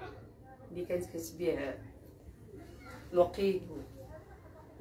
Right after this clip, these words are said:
كتصيفط مرت باها وصبات الشتا وفزق ليها و-، من بؤساء فيكتور هيغو. البؤساء عندنا،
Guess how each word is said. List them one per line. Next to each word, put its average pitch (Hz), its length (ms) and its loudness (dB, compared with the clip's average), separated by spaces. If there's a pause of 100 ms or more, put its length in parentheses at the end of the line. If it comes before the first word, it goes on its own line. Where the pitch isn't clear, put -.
(300)
كتصيفط - 340 4
مرت - 280 2 (140)
باها 160 340 4
وصبات 156 500 2
الشتا - 340 4
وفزق 156 380 0
ليها 160 460 2
و-، - 140 -2 (2000)
من 220 440 6 (840)
بؤساء 175 600 6 (300)
فيكتور 175 300 4
هيغو. 151 380 2 (1400)
البؤساء 220 760 8 (1040)
عندنا، 165 460 4